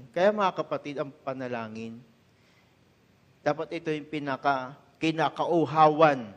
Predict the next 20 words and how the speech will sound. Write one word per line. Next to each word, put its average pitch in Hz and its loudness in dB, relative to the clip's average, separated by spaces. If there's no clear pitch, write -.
ng 143 2
mga 139 0
mananampalataya. 120 -6
Pag 135 -4
ang 156 4
panalangin, 156 0
tinalikuran 135 -4
mo, 110 -12
mga 127 -6
kapatid, 110 -10
para 120 -2
ka 131 0
nang 127 -4
lulubog 127 -4
sa - -12
kumunoy 107 -12
na 123 -8
hindi 123 -6
ka 127 -2
na 113 -8